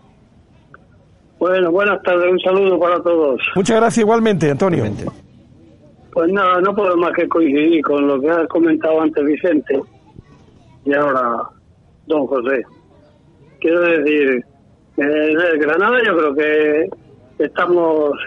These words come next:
Speaker 1: empezando ahora la fase de los fichajes, los equipos no se están, no, no lo tienen claro, no lo llevan prisa, no tienen dinero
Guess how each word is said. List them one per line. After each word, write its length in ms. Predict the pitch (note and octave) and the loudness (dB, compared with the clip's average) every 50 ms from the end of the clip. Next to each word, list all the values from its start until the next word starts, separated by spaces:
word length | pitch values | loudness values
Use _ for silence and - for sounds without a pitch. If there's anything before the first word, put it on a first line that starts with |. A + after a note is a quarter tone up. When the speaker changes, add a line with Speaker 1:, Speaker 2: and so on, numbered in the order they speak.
| - E3 | -6 -2
Speaker 1:
empezando 760 | E3 D3+ D#3 D#3 B2 - D#3+ E3+ E3 D#3+ D3 D3 C#3+ D3 | -2 -2 -2 -2 -4 -2 -2 -2 0 0 0 0 0 0
ahora 360 | D3 D3+ D#3+ D#3+ D3+ C#3+ D3 - - - - - - - _ - - - - - - - - - | 0 0 0 0 0 -2 -4 -6 -8 -14 -20 -20 -20 -20 _ -20 -20 -20 -20 -20 -20 -20 -10 -6
la 140 | D#3+ C#3+ C3+ | -6 -6 -4
fase 300 | - F3 D#3+ - - D3+ | -4 -4 -4 -2 -2 -2
de 120 | C#3+ D3+ C#3+ | 0 0 0
los 180 | D3 C3+ B2 | 0 -2 -2
fichajes, 600 | C3+ C3+ B2 - F3+ F#3 E3+ F3+ F#3+ G3 G3+ G3 - - - - - - - _ _ _ _ _ _ _ - | -2 -6 -4 0 -2 -2 0 0 -2 -2 -2 -4 -6 -14 -20 -20 -20 -20 -20 _ _ _ _ _ _ _ -6
los 280 | E3 D3+ D#3+ D#3 C#3 - E3 | -4 -2 0 0 0 -2 -2
equipos 460 | D3+ C#3+ - G3 F#3 D#3 E3+ D#3+ D3+ | -2 -2 -2 -2 -2 0 0 0 2
no 180 | D#3 D#3 D#3 D3+ | 2 2 0 0
se 100 | D3+ D#3 | -2 -6
están, 520 | C#3+ - - D#3+ D#3 D3+ D3+ D3 C#3 C3+ B2+ - _ - _ _ _ _ _ _ _ _ _ _ | -6 -4 -4 -4 -2 -2 0 -2 -2 -4 -6 -10 _ -20 _ _ _ _ _ _ _ _ _ _
no, 140 | - F#3+ F#3 - - _ _ _ _ _ - | -2 0 0 -2 -4 _ _ _ _ _ -2
no 100 | F#3+ F3 E3 | 0 0 0
lo 60 | D3 | 0
tienen 280 | - F3 E3 D#3+ D3+ C3+ | 0 0 0 0 0 0
claro, 380 | - F3+ G3 G3+ G3+ G3+ G3+ | -2 -2 0 0 2 2 2
no 120 | F#3+ F#3 F3+ | 0 2 0
lo 80 | F3 | 2
llevan 300 | E3+ E3+ E3 D#3+ D#3 D3+ D3+ | 2 2 2 2 0 -2 -2
prisa, 640 | - F#3 G3+ G3+ - - G3+ G3 G3+ G3 F#3+ E3+ E3 | -2 -2 -2 -2 0 0 0 2 2 2 2 2 0
no 100 | D#3+ E3+ | 0 -2
tienen 300 | D#3+ - E3+ E3+ E3 D#3+ | 0 0 0 0 2 2
dinero 480 | D#3 D3+ D#3+ G3 G#3+ G#3+ G3+ A3 G#3+ - | 2 0 0 0 0 0 0 0 -2 -2